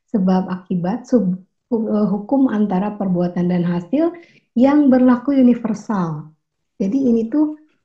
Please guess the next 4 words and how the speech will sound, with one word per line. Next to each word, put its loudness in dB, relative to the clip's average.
pasti, -2
ada 2
kepastian -2
antara -2